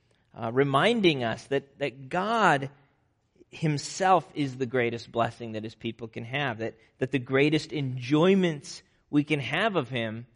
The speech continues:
are the assurance of his presence and his nearness and concern and favor.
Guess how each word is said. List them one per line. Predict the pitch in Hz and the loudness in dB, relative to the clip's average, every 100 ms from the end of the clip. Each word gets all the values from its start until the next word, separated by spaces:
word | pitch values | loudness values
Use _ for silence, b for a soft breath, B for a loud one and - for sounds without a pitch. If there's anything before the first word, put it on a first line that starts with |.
| _ _ _ - | _ _ _ 0
are | 143 | 4
the | 143 139 | 4 2
assurance | - 151 175 196 165 - | 0 4 6 6 2 -2
of | 139 | -4
his | 131 123 | -2 -6
presence | - 143 123 113 113 - | -2 4 4 2 -10 -10
and | 127 | -8
his | 123 120 | -8 -8
nearness | 127 131 135 123 123 120 | -2 0 0 -4 -8 -14
and | 117 | -16
concern | 120 117 - 139 123 | -16 -16 -12 -10 -10
and | 110 - | -12 -8
favor. | 147 151 131 92 | -2 -2 -2 -10